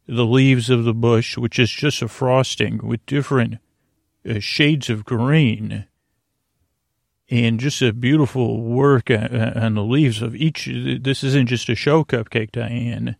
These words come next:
And then berries, and then the berries, the veins of the berries. Now, this is not a, it's a fantasy cupcake, c-, clearly, 'cause they go straight to the core of the cake. And you could gently squeeze the cake, and the berries would pulsate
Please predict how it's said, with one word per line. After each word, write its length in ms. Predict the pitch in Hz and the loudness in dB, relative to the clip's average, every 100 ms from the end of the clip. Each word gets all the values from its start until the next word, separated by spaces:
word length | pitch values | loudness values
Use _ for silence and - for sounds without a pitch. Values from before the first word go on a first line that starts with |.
| _ _ _ _ _ _ _ _ | _ _ _ _ _ _ _ _
And 300 | 123 127 123 | 0 4 4
then 400 | 123 120 127 117 131 | 4 4 4 2 -2
berries, 960 | 117 120 131 147 147 117 110 117 - | -6 -2 2 4 4 2 0 -4 -4
and 180 | 131 123 | 0 2
then 140 | 127 | 4
the 80 | 123 | 2
berries, 520 | 120 131 139 123 113 | 4 6 6 4 0
the 180 | 131 117 | -2 -2
veins 440 | 113 127 147 147 | 2 2 4 2
of 80 | 131 | 2
the 80 | 120 | 0
berries. 720 | 117 113 107 107 113 113 - | 0 0 0 -2 -4 -6 -6
Now, 220 | 120 113 | -2 0
this 240 | 113 127 - | 2 0 -2
is 160 | 117 120 | -6 -4
not 400 | 120 120 120 113 | -2 2 2 2
a, 260 | 107 107 113 | 0 -2 -6
it's 140 | - | -4
a 60 | 110 | -2
fantasy 420 | 147 160 139 - | 2 2 2 -2
cupcake, 540 | - 117 - 113 101 | -4 -4 -2 -6 -4
c-, 160 | 139 123 | -6 -6
clearly, 560 | - 135 131 104 113 110 | -2 2 2 2 -4 -2
'cause 220 | 120 - | -2 0
they 120 | 117 | -2
go 160 | 120 117 | 0 -2
straight 340 | - 135 123 | -2 0 0
to 100 | - | 0
the 80 | 113 | -4
core 600 | - 135 127 117 110 113 _ _ _ _ | 0 2 4 4 2 -4 _ _ _ _
of 180 | 127 117 | -6 -4
the 80 | 113 | -4
cake. 600 | - 143 143 110 - - _ _ _ _ _ _ _ _ _ _ _ 131 | -4 0 2 0 -4 -20 _ _ _ _ _ _ _ _ _ _ _ 0
And 300 | 127 120 127 | 2 4 2
you 100 | 123 | 0
could 160 | 143 | -2
gently 400 | 120 135 143 131 | 0 0 2 0
squeeze 460 | - - 143 135 - | -2 -2 0 2 0
the 80 | 113 | -4
cake, 360 | - 131 120 | 2 2 2
and 160 | 135 117 | 0 -2
the 60 | |
berries 500 | 110 120 120 127 117 | 0 2 4 4 2
would 240 | 123 107 - | 0 -4 -2
pulsate 680 | 135 135 139 - 113 113 | 0 2 0 -4 -8 -8